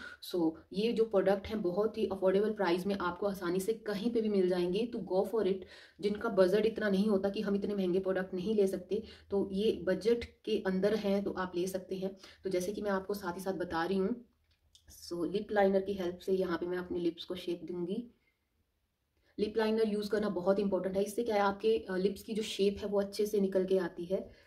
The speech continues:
और जो lipstick है, वो बाहर भी फैलती नहीं है। जो भी beginners हैं, जिन्हें lipstick लगाना बहुत अच्छा लगता है, तो वो with the help of lip liner ही अपनी जो lipstick है, वो अप्लाई करें।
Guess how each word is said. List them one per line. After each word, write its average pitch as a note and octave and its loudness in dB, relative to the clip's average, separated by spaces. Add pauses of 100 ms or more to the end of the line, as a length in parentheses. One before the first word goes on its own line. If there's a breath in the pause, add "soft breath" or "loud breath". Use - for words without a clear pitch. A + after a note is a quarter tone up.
(220 loud breath)
और F#3 2
जो G3 4
lipstick G3+ -2
है, A#3 2
वो A3+ 0
बाहर G3 0
भी G3 0
फैलती E3+ -2
नहीं D#3+ -2
है। F#3+ -18 (1900)
जो G3+ 4
भी A#3+ 8
beginners G#3 4
हैं, A3+ -2 (1120)
जिन्हें F#3+ 2
lipstick G#3+ 2
लगाना G3 4
बहुत F#3+ 2
अच्छा G3 2
लगता F#3 0
है, F#3 0
तो F#3 0
वो A3 2 (340 loud breath)
with G3+ 0
the G3+ 2
help G3 4
of G#3+ -6
lip G#3+ -2
liner F#3+ 4
ही G#3 -2
अपनी G3 -2
जो G3 4
lipstick F#3+ -2
है, F#3+ 0
वो G#3+ 0
अप्लाई E3+ -2
करें। D#3 -6